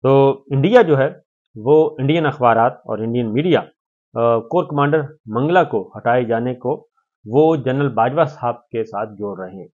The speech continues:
और मैं पढ़ रहा था इंडियन मीडिया, वो कह रहे हैं कि, अ, General बाजवा ने जो अक्टूबर दो हज़ार बाईस में बारह मेजर जनरल को प्रमोट किया था, अ, उनके बारे में जो है,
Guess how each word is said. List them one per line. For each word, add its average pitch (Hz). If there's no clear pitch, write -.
और 120
मैं 123
पढ़ 143
रहा 160
था 139
इंडियन 123
मीडिया, 127
वो 131
कह 143
रहे 151
हैं 143
कि, 160
अ, 127
General 131
बाजवा 151
ने 147
जो 143
अक्टूबर 151
दो 131
हज़ार 123
बाईस 113
में 90
बारह 131
मेजर 131
जनरल 113
को 127
प्रमोट 113
किया 131
था, 156
अ, 120
उनके 226
बारे 120
में 147
जो 135
है, 147